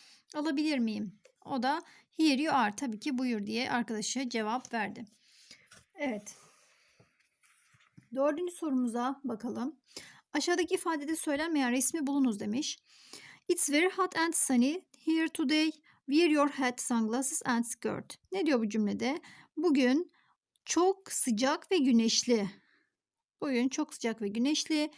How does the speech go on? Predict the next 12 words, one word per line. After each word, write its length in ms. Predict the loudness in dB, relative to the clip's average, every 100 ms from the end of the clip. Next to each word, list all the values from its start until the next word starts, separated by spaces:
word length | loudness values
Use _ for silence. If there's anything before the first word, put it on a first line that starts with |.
| -18 -20 _ _ _ _ _ _ -12
Şapkanı, 880 | -2 0 0 2 4 4 4 0 -2
güneş 320 | 2 4 4 0
gözlüğünü 520 | 0 0 2 2 2
ve 60 |
eteğini 560 | 2 -2 -2 2 2 2
giy 180 | 2 0
demiş. 300 | -2 -4 -4
Peki 220 | -6 -2
söylenmeyen 640 | 0 0 0 0 0 0 0
kelime 280 | 0 2
hangisi? 500 | 4 4 4 2 0
Şapkanı, 720 | -2 -2 -4 -4 0 4 2